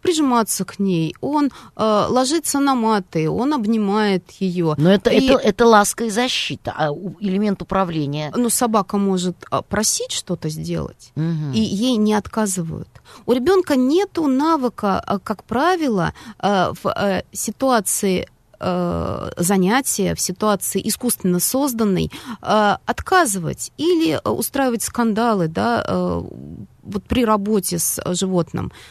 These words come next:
Speaker 1: Э, на людей сформирована уже, допустим, такая патологичная,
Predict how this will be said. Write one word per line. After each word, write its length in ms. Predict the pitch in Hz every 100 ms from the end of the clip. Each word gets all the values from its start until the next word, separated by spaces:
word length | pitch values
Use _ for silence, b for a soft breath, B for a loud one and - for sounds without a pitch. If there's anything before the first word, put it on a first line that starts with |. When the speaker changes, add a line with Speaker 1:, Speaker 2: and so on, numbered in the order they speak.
| 233 -
Speaker 1:
Э, 280 | 185 185 - _ _ _ _ _
на 260 | 233 277 277
людей 520 | 254 226 233 202 - -
сформирована 840 | - 220 226 277 415 466 381 294
уже, 200 | 233 202
допустим, 520 | 175 185 190 - - 165
такая 320 | 180 190 165
патологичная, 960 | - - 269 254 214 185 - 175 165